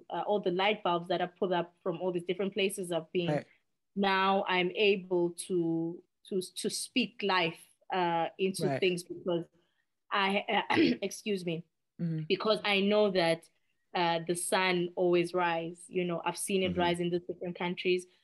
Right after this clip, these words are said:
Speaker 1: in the Middle East, everywhere. And now I plug that to South Africa.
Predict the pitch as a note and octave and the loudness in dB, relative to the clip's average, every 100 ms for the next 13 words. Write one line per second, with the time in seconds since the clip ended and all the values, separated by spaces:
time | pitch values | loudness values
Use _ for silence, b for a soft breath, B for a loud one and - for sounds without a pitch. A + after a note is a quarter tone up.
0 | b F#3+ F3 F3 F3+ F3 F3+ F3+ - - | b -6 -2 0 0 0 0 0 -4 -6
1 | G3 F3+ F3+ E3+ E3 E3 G3 E3 E3 F3 | -4 0 0 0 0 -2 -4 -6 -4 -2
2 | F3 E3+ - E3 - F#3+ F3 F3 E3+ E3+ | 0 0 -2 -4 0 0 0 -2 -2 -4
3 | F3 E3+ F3 F3 F3+ F#3+ F3+ | -8 -6 -4 -4 -6 -6 -8